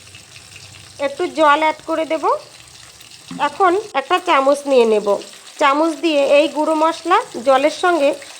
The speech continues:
খুব ভালোভাবে মিশিয়ে নেব। রান্নার আগে এইভাবে গুঁড়ো মশলা জলে গুলে নিলে রান্নার স্বাদ অনেকটাই বেড়ে যায়। আবার চলে এসেছি গ্যাস ওভেনের কাছে। মাছের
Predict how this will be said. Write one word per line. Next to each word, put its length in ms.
খুব 120
ভালোভাবে 440
মিশিয়ে 420
নেব। 140
রান্নার 460
আগে 180
এইভাবে 380
গুঁড়ো 240
মশলা 280
জলে 240
গুলে 260
নিলে 180
রান্নার 420
স্বাদ 200
অনেকটাই 540
বেড়ে 260
যায়। 180
আবার 180
চলে 240
এসেছি 280
গ্যাস 240
ওভেনের 380
কাছে। 260
মাছের 340